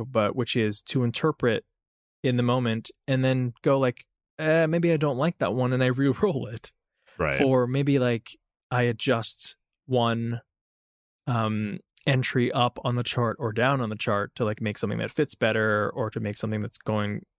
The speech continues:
Speaker 1: that's just going to flow more easily or is more fair or, or whatever, right? Because remember that since there have been R P Gs, we've had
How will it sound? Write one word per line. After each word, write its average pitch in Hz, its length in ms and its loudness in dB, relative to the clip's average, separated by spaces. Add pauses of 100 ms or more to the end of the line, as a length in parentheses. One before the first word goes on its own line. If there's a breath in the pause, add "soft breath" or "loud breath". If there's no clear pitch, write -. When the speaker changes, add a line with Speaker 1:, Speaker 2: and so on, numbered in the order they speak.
(180)
Speaker 1:
that's - 440 -4 (220)
just 135 200 0
going 123 140 2
to 117 60 0
flow 117 600 2
more 113 160 -2
easily 117 400 0
or 113 380 2 (720 soft breath)
is 147 200 4
more 139 140 4
fair 123 460 2
or, 120 220 0
or 123 180 -2
whatever, 117 580 -4
right? 117 260 0 (680 soft breath)
Because 135 480 0 (540)
remember 151 360 2
that 123 440 2 (540)
since - 520 -2
there 120 160 2
have 113 220 0
been 113 140 0
R 104 180 -2
P 107 200 -4
Gs, 113 580 -2
we've 131 260 0
had 175 580 -2